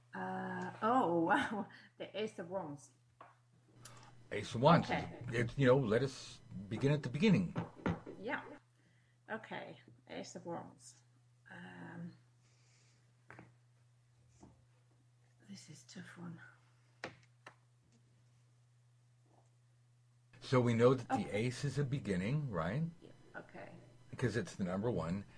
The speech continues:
Speaker 2: and it's kind of a fiery, passionate beginning because it's
Speaker 1: Mm.
Speaker 2: the, well, people like to say it's the element of fire. You don't absolutely have to take that into account. Um, do you wanna draw another card and say whatever that card is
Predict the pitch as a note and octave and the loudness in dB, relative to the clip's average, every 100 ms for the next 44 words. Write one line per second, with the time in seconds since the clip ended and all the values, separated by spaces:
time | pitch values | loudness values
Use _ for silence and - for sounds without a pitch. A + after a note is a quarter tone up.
0 | - - A2 A2 G#2+ G#2+ F#2 A2+ A2 - | -20 -8 -2 0 2 0 -2 -4 -6 -2
1 | D3 C#3 G2+ F2+ - - G#2+ A#2+ A2+ G#2+ | 0 2 2 -2 -6 -2 0 2 2 2
2 | F#2+ - - A2+ A2 - F#2+ D#2 F#2 E2+ | -2 -6 -4 -2 -4 -4 -4 -4 -8 -8
3 | E2 C#2+ - - - E2 G#2 E2+ E2 D#2+ | -8 -10 -16 -16 -16 -10 -8 -6 -6 -6
4 | D#2+ F2 D#2 D2 C#2 C#2+ - - B2 A2+ | -6 -6 -6 -8 -14 -16 -14 -10 -2 2
5 | F#2+ - G#2 F2+ F2+ E2 - - F2+ D2+ | 2 2 -6 -4 -4 -4 -10 -8 -8 -8
6 | C#2+ - D2+ D2+ D2+ D2 - E2 C#2+ D#2 | -12 -10 -10 -10 -12 -14 -8 -6 -6 -10
7 | D2 - - G2+ G2+ - E2 E2 D#2 D2+ | -14 -14 -8 -8 -6 -8 -10 -8 -10 -12
8 | - E2 - C#2+ C#2+ C#2 C2 C#2+ F#2+ - | -12 -12 -12 -14 -14 -16 -16 -14 -14 -16
9 | - - - - - - - - - D#2+ | -20 -20 -20 -20 -20 -20 -20 -20 -16 -14
10 | D#2 D#2 D2+ D#2+ E2+ - - - - - | -12 -12 -14 -16 -18 -20 -20 -20 -20 -20
11 | - - - A2+ G#2 A#2+ A#2 F#2+ - - | -20 -16 -4 0 4 6 6 2 -2 -20
12 | - F2+ F#2+ A2 A2 E2+ F#2+ F#2+ A#2 C3 | -18 -14 0 4 4 2 0 4 4 4
13 | B2+ G#2 E2 D2 D#2+ E2 - F2+ E2 D#2+ | 0 -2 -2 -2 -6 -10 -6 -4 -4 -2
14 | E2+ G2+ A2+ G#2+ G2 - - A#2+ A2+ A2 | -2 0 2 2 0 -2 -4 2 4 4
15 | F2+ D#2 D2+ D2 | 2 -2 -6 -12